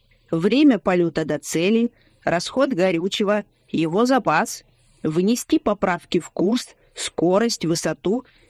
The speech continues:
выдать готовое решение на случай ухода на запасной аэродром из любой точки маршрута. Он должен привести вертолет к цели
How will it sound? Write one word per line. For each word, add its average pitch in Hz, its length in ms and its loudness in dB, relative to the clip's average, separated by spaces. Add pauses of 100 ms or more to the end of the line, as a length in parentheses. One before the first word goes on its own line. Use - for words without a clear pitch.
(120)
выдать 208 400 0
готовое 180 500 0
решение 160 600 0 (240)
на 165 160 2
случай 247 440 0
ухода 214 520 2
на 175 180 0
запасной 170 640 -2
аэродром 170 640 0 (300)
из 202 340 2
любой 196 540 2
точки 202 480 -2
маршрута. 175 680 -2 (680)
Он 214 240 4
должен 233 420 2
привести 240 560 0
вертолет 233 600 0 (120)
к - 80 -12
цели 240 540 2